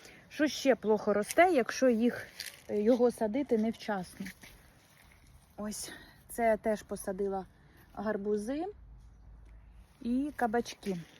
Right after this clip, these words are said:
Зараз покажу. Бачите, кабачки взагалі в цьому році дуже погані. Ростуть у мене, ну, то знаєте, місце займають.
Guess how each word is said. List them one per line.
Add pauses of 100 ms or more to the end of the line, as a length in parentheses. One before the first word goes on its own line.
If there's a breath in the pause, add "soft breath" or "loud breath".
(600)
Зараз
покажу. (1900 soft breath)
Бачите, (1200 loud breath)
кабачки
взагалі
в
цьому
році
дуже
погані. (800 loud breath)
Ростуть
у
мене, (240)
ну,
то
знаєте, (840)
місце
займають.